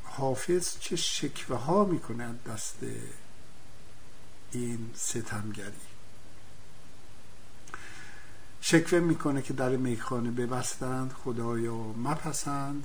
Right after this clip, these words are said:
که در خانهٔ تزویر و ریا بگشاید. بعد از سرکوب و سانسور صحبت می‌کنه و اینکه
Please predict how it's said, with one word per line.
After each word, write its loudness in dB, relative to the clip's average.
که -4
در -2
خانهٔ 0
تزویر -4
و 0
ریا 0
بگشاید. -4
بعد 0
از 0
سرکوب 0
و -2
سانسور 2
صحبت -2
می‌کنه -2
و 0
اینکه 0